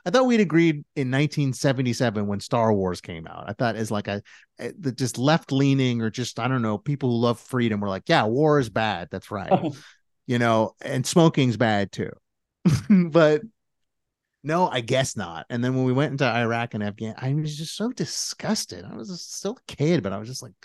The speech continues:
Speaker 1: "Oh, are you kidding me? Didn't we learn?"
Speaker 2: And
Speaker 1: You
Speaker 2: the
Speaker 1: know,
Speaker 2: con-,
Speaker 1: and then
Speaker 2: the conspiracy thing is, like, Vietnam, heroin, Afghanistan, heroin, Iraq,
Speaker 1: Hmm.
Speaker 2: like,
Speaker 1: Oil.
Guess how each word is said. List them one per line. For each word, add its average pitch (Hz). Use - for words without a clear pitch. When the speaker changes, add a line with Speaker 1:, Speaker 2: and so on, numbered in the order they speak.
Speaker 1:
"Oh, 262
are 208
you 196
kidding 330
me? 359
Didn't 247
we 285
learn?" 226
Speaker 2:
And 170
Speaker 1:
You 156
Speaker 2:
the -
Speaker 1:
know, 151
Speaker 2:
con-, 143
Speaker 1:
and 143
then 147
Speaker 2:
the -
conspiracy 185
thing 135
is, 123
like, 120
Vietnam, 139
heroin, 120
Afghanistan, 123
heroin, 123
Iraq, 127
Speaker 1:
Hmm. 131
Speaker 2:
like, 120
Speaker 1:
Oil. 113